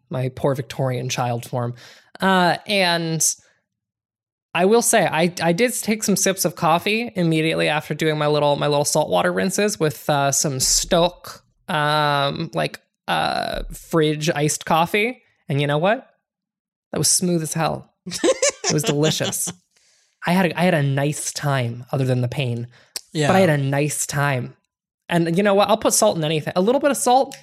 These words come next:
Speaker 1: toss it on anything. It'll probably help. A little bit.
Speaker 2: I've definitely
Speaker 1: Just a little bit.
Speaker 2: Yeah, I've definitely heard the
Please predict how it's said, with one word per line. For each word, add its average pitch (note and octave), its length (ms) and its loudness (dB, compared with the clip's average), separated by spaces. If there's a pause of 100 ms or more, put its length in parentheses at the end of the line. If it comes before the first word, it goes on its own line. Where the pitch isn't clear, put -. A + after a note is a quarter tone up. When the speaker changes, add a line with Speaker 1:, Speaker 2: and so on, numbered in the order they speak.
(120)
Speaker 1:
toss E4 240 -2
it E4+ 80 2
on D4+ 100 2
anything. B3 420 -2
It'll - 140 0
probably - 280 -4
help. B2 260 -4 (600)
A D3+ 40 -8
little E3+ 160 2
bit. C#3 240 -2 (600)
Speaker 2:
I've - 80 -20
definitely G3 300 -4
Speaker 1:
Just F#3+ 120 2
a G#3+ 40 4
little A4+ 220 4
bit. C#3+ 260 -4 (760)
Speaker 2:
Yeah, C#3 140 -2
I've C3 80 -6
definitely F3+ 280 -2
heard E3 180 -2
the C3 360 -2